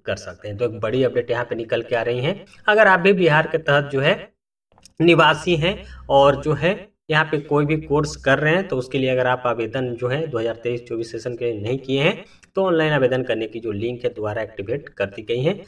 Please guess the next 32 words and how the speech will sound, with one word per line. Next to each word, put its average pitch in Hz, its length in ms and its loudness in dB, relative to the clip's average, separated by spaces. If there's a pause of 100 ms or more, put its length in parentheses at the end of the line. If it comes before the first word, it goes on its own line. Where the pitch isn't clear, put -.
(160)
आप 120 240 0
तीस 113 180 -2
दिसंबर 104 460 -6
तक 101 180 -6
जो 101 100 -12
है 147 140 0 (460)
फॉर्म 104 260 -2
को 143 140 -2 (180)
फिल 135 200 -2 (100)
कर 101 120 0
सकते 101 280 -6
हैं। 127 100 -4
कैसे 151 260 2
फॉर्म 151 240 0
को 151 120 -10
फिल 139 160 -4
करना 139 260 0
है 185 240 -4 (220)
उसकी 135 280 -4
डिटेल्स 127 400 -2
वीडियो 120 220 -2
already 107 320 -4
हमने 110 120 -6
बना 110 200 -4
रखे 120 240 -4
हैं, - 20 -4
उसका 113 260 -6
लिंक 110 280 -6
आपको 101 200 -10
आई 98 80 -6
बटन 98 240 -8
में 120 260 -6